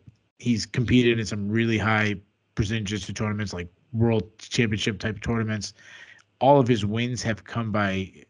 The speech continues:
way of submission. I think he's got nine wins, and all nine have been by sub. So that's something you like. So as far as prediction goes, I have more confidence in Court McGee now than I did heading into his last fight.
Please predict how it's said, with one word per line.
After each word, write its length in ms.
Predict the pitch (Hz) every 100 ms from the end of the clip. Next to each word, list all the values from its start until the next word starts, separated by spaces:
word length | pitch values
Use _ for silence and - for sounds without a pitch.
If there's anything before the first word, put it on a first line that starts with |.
| _ _ -
way 180 | 113 110
of 80 | 98
submission. 340 | 107 104 110
I 60 | 110
think 80 |
he's 100 | 110
got 140 | 117 98
nine 260 | 95 101
wins, 240 | 101 110 101
and 80 | 95
all 140 | 107
nine 320 | 98 87 98
have 140 | 110 104
been 140 | 104
by 120 | 104
sub. 400 | 98 - 104 104 - - - -
So 140 | - 117
that's 120 | 113
something 200 | 117 117
you 100 | 110
like. 300 | 107 104 - - - - -
So 100 | 135
as 80 | 175
far 80 |
as 80 | 208
prediction 340 | 240 240 - 135
goes, 360 | 143 139 - - _ _ _ _ _ _ _ _ _ _ _ _ _ _ _
I 80 | 127
have 200 | 165 247
more 240 | 165 190 185
confidence 560 | - 139 156 208 -
in 80 | 156
Court 260 | - 175 156
McGee 320 | 151 185 139
now 260 | 104 143
than 140 | 185 160
I 60 |
did 220 | 120 143 147
heading 260 | 139 147
into 180 | 139 135
his 140 | 104
last 300 | 92 101 139
fight. 400 | - 226 240 -